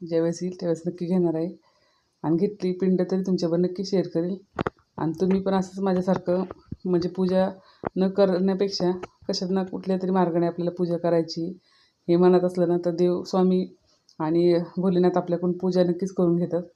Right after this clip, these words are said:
तर आता मी पूजा करत आहे, तर तुम्हाला जवळून दाखवत आहे. पिंड पूजा केल्यानंतर खरंच खूप सुंदर अशी दिसत होती आणि घरात आपल्या वातावरण एकदम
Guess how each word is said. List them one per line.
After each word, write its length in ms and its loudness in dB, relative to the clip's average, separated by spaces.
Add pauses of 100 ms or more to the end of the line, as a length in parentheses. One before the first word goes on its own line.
(760)
तर 80 -2
आता 220 -2
मी 220 0 (1500)
पूजा 220 0
करत 300 0
आहे, 180 2 (440)
तर 100 -16
तुम्हाला 220 0
जवळून 260 2
दाखवत 340 -4
आहे. 180 -4 (800)
पिंड 200 0
पूजा 260 2
केल्यानंतर 400 2 (120)
खरंच 240 -4
खूप 240 -8
सुंदर 280 2
अशी 180 -4
दिसत 160 -6
होती 280 -8 (1040)
आणि 220 -2
घरात 280 0
आपल्या 240 0
वातावरण 520 0
एकदम 260 0